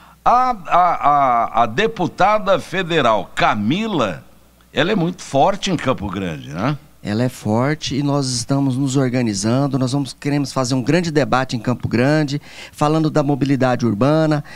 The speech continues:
Speaker 2: e dizer, e assim, B, nós temos duas Campo Grande.
Speaker 1: Aham.
Speaker 2: Nós temos uma Campo Grande da Inhaiá,
Speaker 1: Aham.
Speaker 2: do Noroeste, da Santa Emília, e nós temos uma Campo Grande do centro.
Speaker 1: Aham.
Speaker 2: Né?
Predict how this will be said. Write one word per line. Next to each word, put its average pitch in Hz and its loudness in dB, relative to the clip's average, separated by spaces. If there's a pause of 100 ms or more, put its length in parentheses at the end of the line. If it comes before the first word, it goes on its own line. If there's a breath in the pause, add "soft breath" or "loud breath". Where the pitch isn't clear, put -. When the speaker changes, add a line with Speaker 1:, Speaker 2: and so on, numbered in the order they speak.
(160 loud breath)
Speaker 2:
e 240 2
dizer, 220 2 (380 loud breath)
e 185 2
assim, 202 2
B, 165 4
nós 170 2
temos 220 0
duas 226 2
Campo - 0
Grande. 190 2 (120)
Speaker 1:
Aham. 120 4
Speaker 2:
Nós 175 2
temos 247 -2
uma 240 2
Campo 220 -2
Grande 170 0 (360 soft breath)
da 135 0
Inhaiá, 151 2
Speaker 1:
Aham. 104 0
Speaker 2:
do 135 -2
Noroeste, 139 0
da 139 0
Santa 127 -2
Emília, 185 2 (260 loud breath)
e - -10
nós 139 -2
temos 170 -2
uma 240 0
Campo 226 -6
Grande 190 -2 (600 soft breath)
do 151 -6
centro. 135 0 (220)
Speaker 1:
Aham. 107 2
Speaker 2:
Né? 120 0